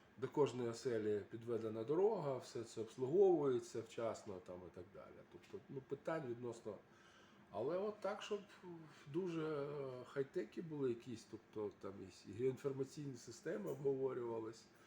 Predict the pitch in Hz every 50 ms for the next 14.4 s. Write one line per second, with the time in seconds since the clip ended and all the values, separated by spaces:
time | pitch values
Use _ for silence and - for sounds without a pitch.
0 | - - - - - - - - - - - - - - 113 123 151 135 - -
1 | 127 113 107 110 104 101 110 135 185 202 190 - 127 - - 170 151 147 147 -
2 | 151 147 143 135 - - - - 139 131 127 117 110 113 - 110 113 135 147 165
3 | 180 170 147 139 131 - 143 143 143 160 180 185 185 147 - - - - 143 147
4 | 147 80 78 - - - - - - 131 127 123 120 123 120 117 117 117 120 120
5 | - 139 135 135 139 - - 139 139 139 143 139 135 135 131 - - - - -
6 | - - - - - - 160 147 - - 147 139 - - 170 139 131 117 117 -
7 | - - - - - - - - - - - - - - - - - - - -
8 | - - 175 151 160 156 139 131 - 151 139 - - - - 277 190 135 131 127
9 | 135 147 151 156 147 143 139 135 131 127 127 - 131 131 131 131 143 143 147 147
10 | 143 139 123 117 - - - - 120 113 110 107 110 107 104 101 98 95 - -
11 | - - - - - - - - - - - - - - - - - - - -
12 | - - - - - - - - - - - - - - - - - - - -
13 | - - - - - - - - - - 165 180 175 196 175 147 139 127 131 143
14 | - - 180 208 208 - - 165